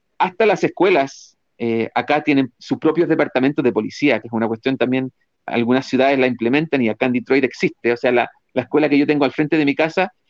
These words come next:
tiene detectores de metales y tiene su propia policía adentro, aparte de los guardias de seguridad privados que existen y que contratan. Entonces es un, es un sistema que tiene autonomía, que puede arrestar, detener, eh, llevar a su propia cárcel, que no es la cárcel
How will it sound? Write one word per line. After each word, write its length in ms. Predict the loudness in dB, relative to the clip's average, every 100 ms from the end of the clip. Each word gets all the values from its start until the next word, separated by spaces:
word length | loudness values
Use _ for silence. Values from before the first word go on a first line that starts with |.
| _
tiene 280 | -2 0 2
detectores 440 | 2 0 0 0 2
de 80 |
metales 500 | 0 0 0 0 -2 -8 _
y 100 | -6
tiene 220 | -2 -2
su 160 | -2 -4
propia 320 | -2 -2 0
policía 500 | -2 -4 -4 -2 0
adentro, 400 | 0 -2 -4 -10 -6
aparte 840 | -2 -2 -2 -2 -2 -4 -4 -2 -2
de 140 | -2
los 140 | 0 0
guardias 280 | 0 0 -2
de 60 |
seguridad 460 | -2 0 0 0 0
privados 440 | 0 0 0 -2
que 80 | -4
existen 560 | -8 -10 -8 -6 -6 -8 _ _
y 80 | -8
que 100 | -4
contratan. 560 | -4 -2 -4 -4 -10 -12 _ _ -14
Entonces 340 | -4 0 0
es 60 | 0
un, 120 | 0
es 120 | 2 0
un 80 |
sistema 300 | 0 0 0
que 80 | 2
tiene 180 | 2 2
autonomía, 640 | 2 0 0 0 2 2 0
que 120 | 0
puede 280 | 2 0 -2 _ _
arrestar, 640 | -2 -2 -6 -2 -2 0
detener, 640 | -2 0 0 2 0 0 -6 _ _ _ _
eh, 260 | -4 -2 -2
llevar 400 | -2 2 2 2
a 100 | -2
su 200 | -4 -6
propia 380 | -2 -2 0 -2
cárcel, 420 | 0 -2 -2 -6
que 100 | -4
no 100 | -2
es 80 | 0
la 120 | 0
cárcel 420 | 0 -2 0 -2